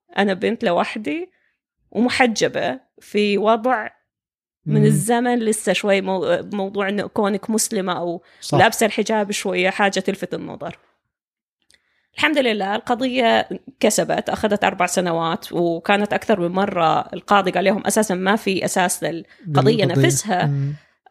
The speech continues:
Speaker 1: آه، بس إحنا في الأخير وصلنا المحكمة. لكن تعلمت
Speaker 2: بس هم
Speaker 1: إنه
Speaker 2: ما
Speaker 1: حاجة
Speaker 2: كانوا رافعين قضية عليك أنت على المستشفى، ما أن-
Speaker 1: لا، كانت ب-، على، على المستشفى،
Speaker 2: أيوه.
Speaker 1: على الاستشاري وعلى دكتورة إيبال عوامي.
Speaker 2: آه، يعني عليك
Speaker 1: أنا اسمي كان
Speaker 2: اسمك
Speaker 1: في
Speaker 2: موجود.
Speaker 1: القضية.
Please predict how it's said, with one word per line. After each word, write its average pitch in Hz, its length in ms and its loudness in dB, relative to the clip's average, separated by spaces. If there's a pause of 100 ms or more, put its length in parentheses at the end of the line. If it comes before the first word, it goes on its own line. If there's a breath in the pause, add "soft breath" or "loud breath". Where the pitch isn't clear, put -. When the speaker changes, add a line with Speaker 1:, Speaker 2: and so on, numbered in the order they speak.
Speaker 1:
آه، 185 180 2
بس 254 240 0
إحنا 330 140 -2
في - 60 -6
الأخير 269 240 0
وصلنا 202 280 -4
المحكمة. - 360 -20 (800)
لكن 294 640 0
تعلمت 220 240 -2
Speaker 2:
بس 151 140 4
هم 185 60 4
Speaker 1:
إنه 196 80 6
Speaker 2:
ما 226 100 8
Speaker 1:
حاجة 254 80 4
Speaker 2:
كانوا 202 180 6
رافعين 175 400 6
قضية 160 280 8
عليك 147 340 6
أنت 139 180 2
على 135 80 6
المستشفى، 143 500 4
ما 135 260 -2
أن- 139 160 -4
Speaker 1:
لا، 233 120 2
كانت 214 480 -6
ب-، 180 160 -8
على، 190 340 -2 (140)
على 180 160 -2
المستشفى، 196 580 -4 (220)
Speaker 2:
أيوه. 143 120 8
Speaker 1:
على 156 120 6
الاستشاري 254 880 -2
وعلى 202 260 -4
دكتورة 214 360 -6
إيبال 180 300 -4
عوامي. 156 520 -8 (320)
Speaker 2:
آه، 180 140 6
يعني 160 460 4
عليك 165 260 4
Speaker 1:
أنا 233 340 2
اسمي 302 220 0
كان 180 100 6
Speaker 2:
اسمك 185 300 4
Speaker 1:
في 151 80 0
Speaker 2:
موجود. 156 140 6
Speaker 1:
القضية. 160 420 -2